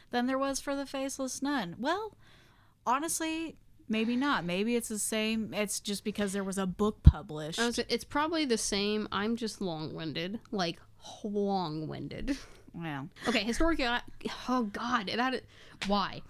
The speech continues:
Speaker 1: Woo.
Speaker 2: Historical accuracy is rough. But the next thing we're rating on a scale of zero to five,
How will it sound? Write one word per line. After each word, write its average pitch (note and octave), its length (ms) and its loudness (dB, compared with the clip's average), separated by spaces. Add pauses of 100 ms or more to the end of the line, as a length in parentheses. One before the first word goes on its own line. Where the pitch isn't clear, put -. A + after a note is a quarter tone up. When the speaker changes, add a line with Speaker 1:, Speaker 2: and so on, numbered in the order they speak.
(160)
Speaker 1:
Woo. A4+ 60 6
Speaker 2:
Historical D4+ 880 4
accuracy C#4 800 -4
is B3 380 -2 (180)
rough. E3+ 540 -4 (300)
But A#3+ 680 0 (580)
the F#3 80 -2
next - 200 -2
thing F3+ 160 0
we're E3+ 80 -2
rating D3+ 380 -4 (260)
on D#3 120 -6
a - 40 -10
scale E3+ 260 -6
of G3+ 80 -4
zero A3 220 0
to A3 80 -4
five, B3 300 -2